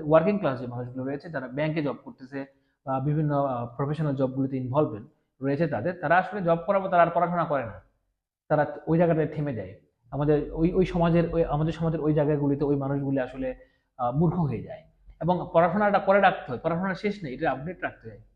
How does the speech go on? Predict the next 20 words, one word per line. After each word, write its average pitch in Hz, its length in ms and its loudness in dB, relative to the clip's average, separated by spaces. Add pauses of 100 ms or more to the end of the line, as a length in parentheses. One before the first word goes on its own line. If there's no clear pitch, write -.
(100)
সবসময় 202 440 -2
পড়তে - 280 -10
হয় - 180 -20 (380)
এবং 190 380 0 (160)
ইতিহাসকে 233 440 4
বিকৃত 196 280 0
করা 170 200 4
যায় 139 200 0
না। 226 200 -6 (160)
এবং 147 180 -2
আমরা 151 180 0
পড়াশোনা 185 420 2
করে 180 260 2
আমরা 156 180 0
গণিতের 160 520 2
মতো 175 200 -2
করে 160 200 0
ইকুয়েশনের 180 560 6
সমীকরণে 180 560 0
গিয়ে 170 460 -2